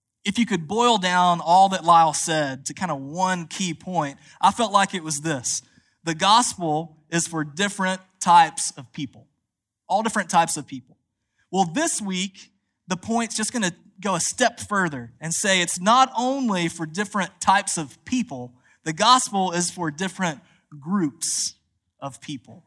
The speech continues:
entire cultures and nations of people. So we're gonna start later in the book of Acts, uh, or I'm sorry, in Acts seventeen. So I wanna catch you up in context.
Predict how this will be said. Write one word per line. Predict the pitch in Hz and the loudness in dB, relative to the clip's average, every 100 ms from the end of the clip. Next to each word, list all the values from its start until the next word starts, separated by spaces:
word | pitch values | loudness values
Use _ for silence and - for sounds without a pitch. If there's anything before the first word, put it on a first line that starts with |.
| - | -8
entire | 185 175 202 208 220 202 | -6 0 2 2 2 -2
cultures | - - 233 214 156 131 117 - _ _ - | -4 -4 -4 -4 -6 -6 -6 -8 _ _ -10
and | 147 | -6
nations | 151 190 202 147 120 156 - - _ _ - | -2 -2 -2 -4 -10 -8 -8 -8 _ _ -14
of | 143 | -14
people. | - 180 - 107 - _ _ - | -10 -12 -12 -20 -20 _ _ -6
So | - 214 | 2 4
we're | 214 277 | 6 4
gonna | 226 | 2
start | 185 240 247 220 - - | 2 4 4 4 -4 -8
later | 156 220 262 208 147 147 175 _ | -4 -2 0 2 0 0 -8 _
in | 160 | -10
the | 151 | -4
book | 165 | -4
of | 156 139 | -4 2
Acts, | 151 147 151 - - - | 4 4 0 -6 -8 -6
uh, | 156 | -4
or | 147 | -2
I'm | 151 | -2
sorry, | 160 175 156 | 0 2 2
in | 151 | 2
Acts | 156 147 | 0 0
seventeen. | - 175 147 - 190 160 135 - | 0 -2 -2 -6 -6 -8 -10 -10
So | - 233 | -2 0
I | |
wanna | 254 | 0
catch | 240 226 208 220 | 2 0 0 0
you | 233 | -2
up | 220 | -2
in | 156 | -4
context. | 196 202 220 - 139 143 - | 0 2 2 -2 -4 -4 -8